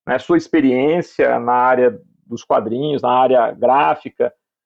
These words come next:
e também seus pontos de vista. Isso é, é, o Pod Geek, na verdade, pra gente, ele é isso. A gente quer deixar como um ponto de encontro, onde a gente conecta gerações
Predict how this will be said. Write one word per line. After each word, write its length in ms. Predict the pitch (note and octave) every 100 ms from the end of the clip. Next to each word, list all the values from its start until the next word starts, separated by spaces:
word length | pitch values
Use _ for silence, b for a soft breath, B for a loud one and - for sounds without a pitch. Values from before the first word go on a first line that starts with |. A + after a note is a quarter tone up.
| _
e 80 | C#3+
também 300 | A#3 A#3+ G#3+
seus 200 | A3+ A#3+
pontos 260 | - A#3+ A#3+
de 120 | B3
vista. 360 | E3+ D3+ - B2+
Isso 280 | C#3+ - F#3+
é, 480 | F#3+ - D3+ D3 C3+
é, 40 |
o 60 | B2+
Pod 260 | F3 E3
Geek, 320 | C#3+ G3 -
na 120 | G3+ G3
verdade, 560 | F3+ D3 E3+ F#3 E3+
pra 140 | - D3
gente, 520 | A#2+ D#3+ F#3 G3+ - -
ele 180 | E3 F#3+
é 100 | G#3
isso. 300 | F3 C#3+ B2
A 40 |
gente 300 | A#2 - _ _ _ _ _ _ _ F3+
quer 140 | G3
deixar 420 | F3+ - D#3+ F3 -
como 160 | F#3
um 80 | F#3
ponto 320 | - A3 A3
de 80 | F#3+
encontro, 520 | E3+ - C#3 F3 - _ _ _ -
onde 140 | C#3+
a 20 | D3+
gente 180 | F3+
conecta 520 | - A3 F3+ B3 A#3 G3+
gerações 760 | F#3+ E3 - C#3+ D#3+ F3 _